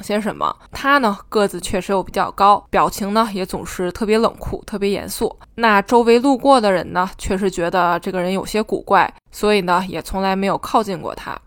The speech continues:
那其实薇薇安·迈尔呢，她并不是说，说一直将自己的摄影作品压箱底儿，她呢其实也曾经想过去把这些照片洗出来，寄给著名的摄影师，甚至是工作室，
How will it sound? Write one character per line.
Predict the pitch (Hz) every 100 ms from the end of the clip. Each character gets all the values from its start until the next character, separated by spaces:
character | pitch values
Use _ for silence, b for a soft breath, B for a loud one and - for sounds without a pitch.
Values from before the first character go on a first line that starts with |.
| _
那 | 285 254
其 | 240 262
实 | 262 247
薇 | 254 277
薇 | 269
安· | 285
迈 | 285 254
尔 | 165 -
呢， | - 175 180
她 | - 240
并 | - 349
不 | 208 156
是 | 170 151
说， | 180 190 180
说 | 190 190 185 190 -
一 | 285
直 | - - 180 202 208
将 | 202 196
自 | - 214
己 | 151
的 | 143
摄 | 185 214
影 | 175
作 | 160 190
品 | 180 - 160 156
压 | 233 262
箱 | 277 277
底 | -
儿， | - - - -
她 | - 311
呢 | 311 202 190
其 | - 254
实 | 254
也 | 233
曾 | - 202 208
经 | 277
想 | - - - -
过 | 156 - b -
去 | -
把 | 240 160
这 | 208
些 | 202 214
照 | 214 196
片 | 220 214
洗 | 226 - -
出 | -
来， | 175 170 - _ -
寄 | 240
给 | 233 185 165 165
著 | 226
名 | 202 185 185
的 | 190 180
摄 | 180 220
影 | 175
师， | - 247 247 - -
甚 | - 190
至 | 185
是 | 190 180
工 | 226
作 | 269 220
室， | -